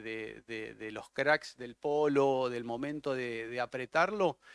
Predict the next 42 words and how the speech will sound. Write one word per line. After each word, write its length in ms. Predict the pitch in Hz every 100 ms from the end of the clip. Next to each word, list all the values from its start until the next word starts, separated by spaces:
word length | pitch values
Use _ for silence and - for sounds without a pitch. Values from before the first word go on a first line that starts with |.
| - - _
es 160 | 143 -
que 180 | 170
él 80 | 190
esté 280 | 165 - 170
bien 280 | 165 170 175
mentalmente. 840 | 143 139 139 131 123 107 - -
Yo 160 | 139 139
creo 180 | 147
que 120 | 139 139
ahí 180 | 165
es 80 | 170
donde 220 | 147 139
está 160 | 123 147
el 80 | 143
secreto, 720 | 139 - 143 143 165 151 - _ _ _ _ -
eh, 520 | - 120 117 113 110 -
para, 480 | 117 113 110 113 -
para 180 | 120 113
que 100 | 120
el 120 | 117
caballo 480 | 117 123 139 135 127
no 180 | 139 135
fracase 640 | - 120 - 135 - 147
o 100 | 123
que 140 | 117
fracase 460 | - 117 127 120 131
lo 180 | 123 120
menos 220 | 139 135
posible 680 | 131 - 151 151 151 151
o 80 | 131
que 100 | 117
llegue 320 | 107 139 139
lo 140 | 127 123
más 160 | 131
sano 240 | - 147 135
posible, 400 | 123 - 170 175
está 180 | - 120
ahí 140 | 120
en 80 | 110
la 80 | 110
parte 280 | 135 127
mental. 440 | 120 113 110 113